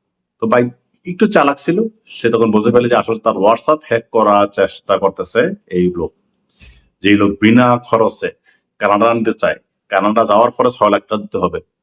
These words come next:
সেই লোক এখন হ্যাক করতে যাচ্ছে। তার উদ্দেশ্যটা কি? আসলে আপনাকে সে বিনা লাভে তো কেউ ব্যবসা করবে না, সে আপনাকে বিনা খরচে কানাডা নিয়ে যাবে, মাত্র ছয় লাখ টাকা, তাও কানাডা যাওয়ার পরে দিতে হবে। তার মানে সে বড় একটা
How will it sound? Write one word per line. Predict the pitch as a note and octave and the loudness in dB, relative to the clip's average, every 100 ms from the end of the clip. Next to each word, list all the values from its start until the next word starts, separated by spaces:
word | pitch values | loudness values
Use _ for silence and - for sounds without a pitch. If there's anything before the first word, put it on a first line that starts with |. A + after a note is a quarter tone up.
| _ _ | _ _
সেই | - B2 | -2 0
লোক | A#2 | 0
এখন | A2 A2 | 0 -2
হ্যাক | G#2 G2 | -2 -2
করতে | G2+ F#2 | -4 -4
যাচ্ছে। | E2+ - - _ _ _ - | -8 -12 -20 _ _ _ -4
তার | G2 - - | -4 -6 -4
উদ্দেশ্যটা | C3+ A2+ B2 - G2+ | -2 0 -2 -2 -4
কি? | - _ _ _ _ _ _ _ | -6 _ _ _ _ _ _ _
আসলে | F2+ - A2 E3+ G#3+ _ _ _ _ _ _ _ | -10 -2 0 0 -4 _ _ _ _ _ _ _
আপনাকে | F#2+ - - G2+ G#2+ | -6 -4 -4 -2 0
সে | A2+ | -2
বিনা | F#2+ G#2 B2 | 2 2 4
লাভে | A#2+ A2+ A2+ | 4 2 0
তো | A2+ | -2
কেউ | A#2 G#2+ | -2 0
ব্যবসা | F#2+ - | -2 -2
করবে | F#2 F2 D#2+ | -2 -2 -4
না, | D#2+ | -8
সে | - G#2 | -2 -2
আপনাকে | - G2+ G#2 | 0 0 0
বিনা | G2 A2+ | 4 2
খরচে | A2+ A#2 A2+ - G2+ | 2 0 0 -2 -4
কানাডা | G2+ G2 A2+ | -2 0 0
নিয়ে | A#2 A2+ | 2 2
যাবে, | A2 G2 | 2 2
মাত্র | G2 G2+ | -2 -4
ছয় | G2+ G2 | -2 0
লাখ | G2 G2 | 0 0
টাকা, | G#2+ G2 | -2 -2
তাও | - G2 F#2+ | 0 0 0
কানাডা | F#2+ F#2 F#2+ G#2 | 0 0 0 0
যাওয়ার | F2+ G#2 C3+ - | 0 0 0 -2
পরে | B2+ | -6
দিতে | B2 B2 | -2 0
হবে। | A2 F#2+ F#2 _ _ _ _ _ G2+ | 0 0 -4 _ _ _ _ _ -4
তার | F#2 | -2
মানে | F#2+ G#2 | 0 -2
সে | - G#2+ E3+ A3 - _ _ _ | -2 0 0 -2 -12 _ _ _
বড় | F2+ F2+ | -2 0
একটা | - | -4